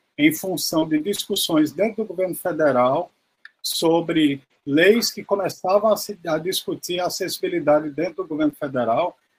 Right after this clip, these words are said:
que essas leis começaram a ser exigidas em dois mil e dois, se não me engano, e que levaram a projetos grandes dentro do Banco Central, que em dois mil e quatro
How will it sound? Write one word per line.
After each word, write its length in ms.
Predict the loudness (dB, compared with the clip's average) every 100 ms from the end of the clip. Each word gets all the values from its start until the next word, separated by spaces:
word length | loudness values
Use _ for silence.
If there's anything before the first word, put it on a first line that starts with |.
| _
que 80 | 2
essas 320 | 2 0 -2
leis 220 | -2 -2
começaram 560 | 0 -2 0 -2 0 0
a 40 |
ser 180 | 0 -4
exigidas 600 | -4 -4 -2 -2 -2 -4
em 100 | -2
dois 240 | 0 -2 -2
mil 100 | -4
e 80 |
dois, 460 | -4 -2 0 -2 -6
se 160 | -10 -4
não 80 |
me 120 | -2 0
engano, 480 | -2 -4 -4 -6 -10 _ _ _ _ -14
e 80 | -4
que 100 | 2
levaram 540 | 4 6 8 8 6
a 60 | 2
projetos 640 | 4 2 2 0 -2 -6
grandes 460 | -2 2 2 0 -4
dentro 220 | -2 -2
do 60 | -4
Banco 220 | -4 -4
Central, 640 | -6 -6 -2 0 0 0 -6 _ _ _ _ _ -12
que 380 | -6 -4 -4 -4 -4
em 160 | 2
dois 240 | 6 6 6
mil 160 | 0
e 80 | 0
quatro 800 | 2 6 8 8 4 0 -10 -12